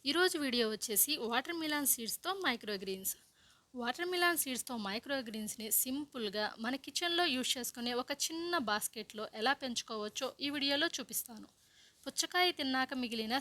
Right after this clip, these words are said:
సీడ్స్తోనే చక్కగా ఈ మైక్రోగ్రీన్స్ని పెంచుకోవచ్చు.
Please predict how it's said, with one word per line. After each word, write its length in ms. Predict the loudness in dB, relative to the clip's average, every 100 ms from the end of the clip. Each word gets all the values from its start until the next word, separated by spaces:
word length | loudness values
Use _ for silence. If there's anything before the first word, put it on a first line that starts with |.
| 2
సీడ్స్తోనే 600 | 2 0 -2 -4 -4 -6 -4
చక్కగా 440 | -8 -4 2 6 4 4
ఈ 40 | 0
మైక్రోగ్రీన్స్ని 680 | -2 -2 -4 -4 -6 -6 -4 0
పెంచుకోవచ్చు. 640 | 0 0 -4 -6 -6 -12